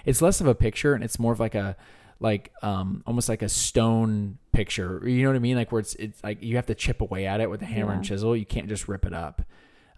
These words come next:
Speaker 1: Um, 'cause that was something that I felt for so long, "This is who I'm supposed to be." But again,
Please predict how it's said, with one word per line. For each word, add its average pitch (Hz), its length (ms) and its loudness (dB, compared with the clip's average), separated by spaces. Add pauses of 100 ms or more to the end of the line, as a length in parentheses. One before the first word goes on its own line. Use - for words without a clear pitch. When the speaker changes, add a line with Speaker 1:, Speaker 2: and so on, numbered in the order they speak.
Speaker 1:
Um, 98 480 0
'cause 113 120 0
that 110 140 6
was 113 100 4
something 104 320 2
that 98 260 -2 (160)
I 101 180 -2
felt 101 440 0
for 110 120 -2
so 107 220 2
long, 104 260 4
"This 101 160 0
is 95 100 -4
who 101 60 2
I'm 98 100 -2
supposed 101 200 -4
to 95 80 -8
be." 104 400 -4 (400)
But 135 200 4
again, 113 520 2